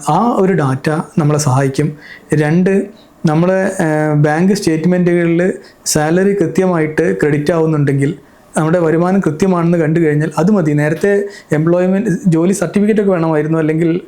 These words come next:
ഏഹ്, പല രേഖകളും കൊടുക്കണമായിരുന്നു. ഇപ്പോൾ ആ സാലറി ക്രെഡിറ്റ് ആവുന്നുണ്ടോ, സ്റ്റേറ്റ്മെന്റിൽ ഉണ്ടോ എന്നതാണ്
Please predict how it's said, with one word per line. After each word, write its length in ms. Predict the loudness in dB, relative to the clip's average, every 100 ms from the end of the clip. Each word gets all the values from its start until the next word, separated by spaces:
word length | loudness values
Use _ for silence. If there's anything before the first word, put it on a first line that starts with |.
| -14 -10 -4
ഏഹ്, 440 | 0 2 2 0 -2 -2
പല 160 | 0 2
രേഖകളും 380 | 2 2 2 2
കൊടുക്കണമായിരുന്നു. 500 | 0 0 -2 0 -2
ഇപ്പോൾ 180 | -2
ആ 40 | -2
സാലറി 440 | -2 0 0 -2
ക്രെഡിറ്റ് 480 | -2 0 -2 -2 -2
ആവുന്നുണ്ടോ, 480 | 0 2 2 2 0
സ്റ്റേറ്റ്മെന്റിൽ 580 | 0 -2 2 2 2 2
ഉണ്ടോ 300 | 2 2 2
എന്നതാണ് 420 | 2 0 0